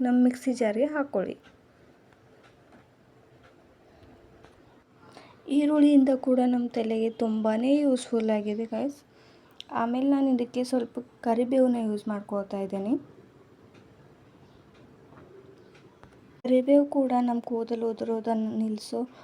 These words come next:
ಅಂಶವನ್ನು ಹೊಂದಿರುತ್ತದೆ. ಹಾಗೂ ನಾನು ಇಲ್ಲಿ ಮನೆಯಲ್ಲೇ ಸಿಗ್ತಾ ಇರೋ ಅಲೋವೆರಾವನ್ನು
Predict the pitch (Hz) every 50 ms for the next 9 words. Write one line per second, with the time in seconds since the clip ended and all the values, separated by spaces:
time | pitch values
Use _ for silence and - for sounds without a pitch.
0 | - - - - _ - - 233 220 220 226 226 - - 247 240 233 220 220 247
1 | 247 233 220 214 208 214 208 214 - - 214 202 226 254 240 254 247 254 269 262
2 | 285 294 285 277 262 262 254 254 247 247 240 247 240 233 226 220 233 240 240 247
3 | 269 277 277 - 277 277 - - 240 226 220 214 220 220 220 - 226 220 220 220
4 | 220 226 226 226 233 240 254 254 247 226 220 233 285 -